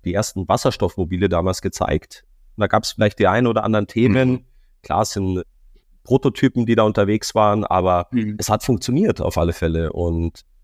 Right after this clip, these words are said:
Speaker 1: ja, das ist
Speaker 2: Mhm.
Speaker 1: eine Thematik, die hat mir bei B M W immer gut gefallen. Und die haben auch wahnsinnig viel Werkzeug mitgegeben. Also mir persönlich in meiner Karriere oder als, in der Weiterentwicklung als Ingenieur. Und dementsprechend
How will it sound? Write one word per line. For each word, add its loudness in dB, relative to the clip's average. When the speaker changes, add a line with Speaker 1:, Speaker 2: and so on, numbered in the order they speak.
Speaker 1:
ja, 4
das -6
ist -8
Speaker 2:
Mhm. -2
Speaker 1:
eine -2
Thematik, 0
die 2
hat 2
mir -2
bei 2
B -2
M -4
W 0
immer -2
gut -8
gefallen. 0
Und 0
die 8
haben 4
auch 2
wahnsinnig 0
viel 0
Werkzeug -2
mitgegeben. -2
Also -8
mir 2
persönlich 2
in -2
meiner -2
Karriere 0
oder 2
als, -6
in -8
der 0
Weiterentwicklung 2
als -2
Ingenieur. -2
Und 0
dementsprechend 0